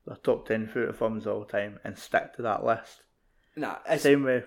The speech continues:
Speaker 1: like, Tarantino films. I
Speaker 2: Mm-hmm.
Speaker 1: think it's always gonna change.
Speaker 2: Aye.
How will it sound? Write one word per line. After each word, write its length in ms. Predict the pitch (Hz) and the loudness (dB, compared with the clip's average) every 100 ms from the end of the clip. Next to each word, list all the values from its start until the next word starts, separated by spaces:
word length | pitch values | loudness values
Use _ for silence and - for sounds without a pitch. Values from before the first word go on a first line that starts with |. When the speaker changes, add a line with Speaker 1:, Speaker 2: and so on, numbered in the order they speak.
| - | -6
Speaker 1:
like, 280 | - - - | -8 -8 -4
Tarantino 480 | 131 110 117 123 120 | 0 0 -2 -6 -4
films. 340 | 113 110 104 - | -6 -8 -14 -2
I 40 | |
Speaker 2:
Mm-hmm. 160 | 110 123 | 0 2
Speaker 1:
think 160 | 127 | -2
it's 140 | 123 - | -2 0
always 260 | 127 123 | 2 0
gonna 200 | - 113 | -6 -8
change. 360 | 107 123 117 - _ _ | -4 -6 -6 -16 _ _
Speaker 2:
Aye. 260 | 139 143 | -2 -2